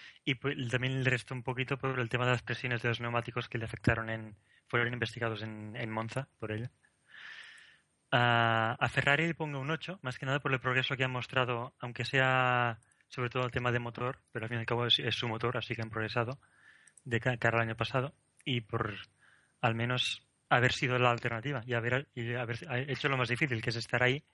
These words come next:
cuando fallan los que, los que dominan. Ah, a Williams le pongo un cuatro por las cagadas, por lo que ha dicho Vinti todo el rato y lo gusto que se ha quedado,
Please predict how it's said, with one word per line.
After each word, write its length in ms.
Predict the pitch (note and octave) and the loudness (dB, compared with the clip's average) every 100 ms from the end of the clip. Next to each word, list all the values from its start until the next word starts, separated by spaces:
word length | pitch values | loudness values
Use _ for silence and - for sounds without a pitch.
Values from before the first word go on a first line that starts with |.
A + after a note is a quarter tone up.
| _ _ | _ _
cuando 240 | - C3+ A#2+ | -8 -6 0
fallan 280 | B2 A#2+ A#2+ | 0 0 -4
los 140 | A2+ | -8
que, 80 | A#2+ | -8
los 160 | A#2+ A2+ | -8 -10
que 80 | A2 | -8
dominan. 400 | A#2+ D3+ G#2 G#2 _ _ _ _ _ - - - - _ _ _ - | -6 -6 -8 -16 _ _ _ _ _ -20 -20 -20 -20 _ _ _ 0
Ah, 800 | B2+ A#2+ A#2+ A#2+ A#2 A#2 A#2 B2+ - | 2 4 2 2 2 2 0 -2 -2
a 60 | |
Williams 340 | A#2+ C#3+ D#3 D#3 | 2 4 4 2
le 120 | D#3+ | 0
pongo 240 | D#3+ C#3 | 0 -2
un 100 | B2+ | -2
cuatro 480 | B2 C#3 D3+ E3 F3 _ _ _ _ _ | 2 2 2 -4 -4 _ _ _ _ _
por 140 | - A#2 | -2 2
las 180 | A#2 | 0
cagadas, 360 | - A#2+ A#2 A2+ | 2 2 2 0
por 120 | A#2+ | -4
lo 60 | A2 | 0
que 80 | A#2+ | 0
ha 40 | |
dicho 300 | B2 B2+ A#2 | 0 -2 -2
Vinti 280 | A#2+ A#2+ A#2 | -2 -4 -6
todo 160 | A#2 | -4
el 80 | A2+ | -2
rato 340 | A#2 A2+ B2 - | -2 -2 -4 -4
y 320 | B2 A2 G#2+ G2+ - - - _ | -4 -2 -4 -6 -14 -20 -20 _
lo 100 | B2 | -2
gusto 280 | A2+ A2+ B2 | 0 0 2
que 80 | A#2 | 2
se 100 | A2+ | 2
ha 20 | |
quedado, 380 | A#2 A#2 A#2+ | 4 4 2